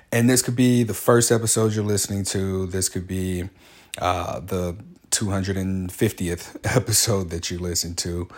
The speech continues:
Um, and this could be the first time that you've even thought about any of these. And any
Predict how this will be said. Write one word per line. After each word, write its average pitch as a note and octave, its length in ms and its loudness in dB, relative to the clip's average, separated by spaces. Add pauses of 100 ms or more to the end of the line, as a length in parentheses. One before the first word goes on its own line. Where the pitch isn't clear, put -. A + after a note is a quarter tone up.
(360)
Um, F2 560 -2 (1000)
and A2+ 200 2
this A2 120 2
could A#2 120 -2
be A#2 80 4
the A#2 100 2
first A#2+ 300 0
time A#2+ 280 2
that A2+ 340 0
you've A2+ 220 -2
even G#2+ 720 -2
thought A2 380 0 (100)
about F#2+ 260 -2
any E2+ 180 -6
of D#2+ 60 -8
these. D2+ 220 -4
And A2 100 0
any C3+ 280 2